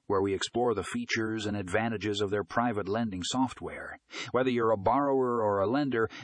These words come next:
this software is a game changer. In this episode, we break down how Fundingo software streamlines the lending process, making it easy for borrowers to find the right lenders and lenders to connect with qualified borrowers.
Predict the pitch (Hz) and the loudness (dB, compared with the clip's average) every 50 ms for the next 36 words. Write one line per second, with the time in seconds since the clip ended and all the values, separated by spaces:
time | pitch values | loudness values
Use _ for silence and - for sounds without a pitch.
0 | - - 113 147 - - - 147 135 131 - - 123 120 120 123 117 101 110 98 | -4 0 0 0 0 0 0 0 0 -2 -2 -2 -2 0 0 0 0 -2 -2 -2
1 | 95 117 131 135 120 90 82 80 76 - - - _ _ - - 120 120 120 107 | 0 2 2 2 2 0 -2 -6 -10 -14 -16 -20 _ _ -6 -2 0 0 0 0
2 | 82 - - - _ _ _ _ _ _ - - - - - 110 113 135 143 - | -2 -6 -8 -12 _ _ _ _ _ _ -14 -14 -12 -8 -2 0 2 2 2 2
3 | - 127 123 127 110 - 131 131 131 131 127 117 98 123 123 135 123 - - 120 | 2 0 0 0 0 0 0 0 0 0 -2 0 2 2 2 2 2 -2 -2 0
4 | 120 123 127 117 110 113 107 - 107 107 107 98 117 120 120 117 120 117 117 - | 0 0 0 0 -2 -2 -2 -2 -2 -2 0 0 -2 -2 0 0 0 0 0 0
5 | - 117 110 107 - - 104 101 98 95 - - - 117 117 110 101 98 98 98 | -2 -2 -2 -4 -2 -2 0 0 0 0 -2 -4 -2 -2 -2 -2 -2 -2 -2 -2
6 | 117 131 123 104 98 95 101 107 107 95 98 95 87 - 101 95 82 82 - 98 | -2 -2 -2 0 0 2 0 0 0 -2 -4 -6 -6 -6 -4 -4 -4 -4 -4 -4
7 | 95 101 - - - - - 113 117 - 120 117 117 110 117 120 131 120 127 123 | -4 -6 -8 -10 -12 -6 -4 -2 -2 0 0 0 0 0 -2 -2 -2 -4 -4 -4
8 | - 120 113 101 95 117 120 117 110 107 107 110 110 113 110 - 117 101 - 113 | -2 -4 -2 0 0 2 2 2 2 2 2 0 0 -2 -2 -4 -4 -4 -2 -2
9 | 110 110 110 113 104 101 107 120 131 - 101 120 117 113 107 107 110 113 107 117 | 0 2 2 2 4 4 2 2 0 0 0 0 0 0 0 -2 -2 -2 -2 -2
10 | 113 107 113 120 113 104 104 104 101 107 - - - - - - - - 110 117 | -2 0 0 0 0 0 0 -2 -2 -4 -6 -10 -20 -16 -14 -10 -6 -4 -4 -4
11 | 104 95 - - 95 - - - 92 87 87 85 - - 85 80 80 78 - - | -4 -4 -4 -6 -6 -4 -4 -2 -2 -2 -2 -4 -6 -6 -6 -6 -6 -4 -2 -2
12 | 110 104 85 - 73 - - - - - - - - | -2 -2 -2 -6 -8 -10 -12 -14 -16 -16 -16 -14 -16